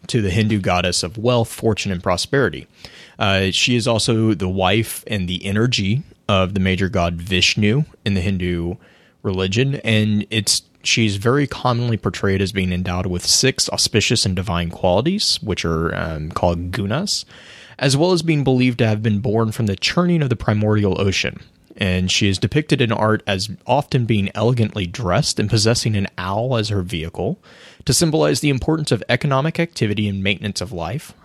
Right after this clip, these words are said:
her ability to move, work, and prevail in confusing darkness, and her po-, her posture is often shown as being in the manner of a yogin on a lotus pedestal, holding a lotus, which is symbolic for fortune, self-knowledge,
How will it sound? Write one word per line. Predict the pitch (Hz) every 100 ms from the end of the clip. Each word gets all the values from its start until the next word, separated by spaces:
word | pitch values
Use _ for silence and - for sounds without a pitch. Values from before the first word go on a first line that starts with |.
| -
her | 107
ability | 113 113 110 104
to |
move, | 95 95 117 143 131
work, | 110 123 - -
and | 101
prevail | 101 98 95 117 139
in | 107
confusing | 101 95 - 104 98 95 90
darkness, | - 170 214 - - 104 - - - - - - -
and | 127
her | 143
po-, | 143 143 - -
her | 135 110 104
posture | - 202 277 - 101 87 127 _ _
is | 123 113
often | 131 - 117
shown | - 117 113
as | 98
being | 104 110 107 107 110
in | - 104 98
the | 98
manner | 101 110 110 104
of | 95
a | 95
yogin | 87 113 175 113 98 110
on | 107 98
a | 87
lotus | 90 113 131 160 -
pedestal, | - 90 82 - 90
holding | 117 - 117 107
a | 87
lotus, | 87 85 80 110 - - - - -
which | 123 120
is | 113
symbolic | 127 117 131 127
for | - 113
fortune, | - 147 - 139 131
self-knowledge, | - - 117 - 98 95 92